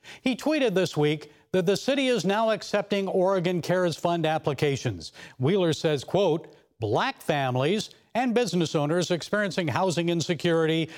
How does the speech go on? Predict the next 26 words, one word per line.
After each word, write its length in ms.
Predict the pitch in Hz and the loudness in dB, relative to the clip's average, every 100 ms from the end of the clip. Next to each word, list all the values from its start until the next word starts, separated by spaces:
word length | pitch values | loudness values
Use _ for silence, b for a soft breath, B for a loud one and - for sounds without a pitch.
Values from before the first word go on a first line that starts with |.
| B | B
emergency 580 | 156 160 175 170 151 160 | -2 0 0 0 0 -2
needs, 440 | 139 135 135 131 - B - | 0 0 0 -2 -8 B -2
or 160 | 147 | 0
loss 340 | 139 160 208 - | 2 2 0 -2
in 140 | 190 | 0
revenue 420 | 185 214 165 156 | 0 2 2 0
due 220 | 135 185 208 | 2 0 0
to 120 | 196 | 0
covid 320 | 202 214 208 | 0 0 0
nineteen 680 | 202 202 - 226 170 143 147 B - | 0 -2 -2 0 2 0 -2 B -4
are 200 | 180 226 | 0 0
eligible 560 | 180 254 185 131 143 175 | 2 2 2 2 2 0
for 240 | 202 190 | 0 -2
cash 440 | - 214 156 - | -2 -2 -2 -4
grants." 520 | - 196 175 92 - - _ _ B B B - | -4 -2 -2 -4 -12 -20 _ _ B B B -2
Yes, 260 | 233 - | -2 -2
it's 160 | 233 - | -4 -2
good 240 | 311 262 | -2 2
that 160 | 196 - | 0 0
people 260 | 214 180 | 0 0
are 300 | 185 175 196 | 0 0 0
getting 320 | 160 156 151 135 | 2 0 2 0
help, 340 | 156 160 131 | 2 0 0
but 160 | 160 170 | -2 -2
Mister 320 | 247 - 180 | -4 0 0
Mayor, 380 | 175 165 123 | 2 2 -2